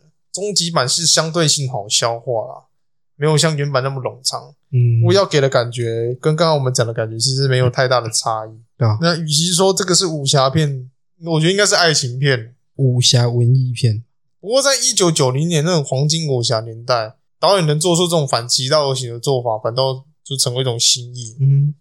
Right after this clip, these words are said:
Speaker 1: 有别于以往的武侠片，就是打打杀杀、血流成河这样。如果要我说啦，因为一般来说，一般的武侠片打斗镜头约占比六十趴嘛，
Speaker 2: 嗯哼。
Speaker 1: 然后剩下的爱情和剧情的铺陈约二十趴。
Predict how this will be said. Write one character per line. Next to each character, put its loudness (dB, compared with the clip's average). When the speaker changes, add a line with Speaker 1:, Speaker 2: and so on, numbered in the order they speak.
Speaker 1:
有 -8
别 2
于 -2
以 -8
往 0
的 -4
武 -10
侠 2
片， -2
就 -6
是 -4
打 2
打 -2
杀 0
杀、 -2
血 0
流 -6
成 -4
河 -10
这 -10
样。 -8
如 -2
果 2
要 6
我 0
说 0
啦， -2
因 -14
为 -2
一 -6
般 -2
来 4
说， 2
一 -2
般 2
的 2
武 -2
侠 2
片 -2
打 2
斗 4
镜 0
头 2
约 0
占 2
比 -12
六 2
十 -2
趴 0
嘛， -8
Speaker 2:
嗯 4
哼。 6
Speaker 1:
然 4
后 2
剩 -2
下 4
的 4
爱 4
情 0
和 0
剧 -2
情 2
的 2
铺 -4
陈 0
约 0
二 4
十 -2
趴。 -8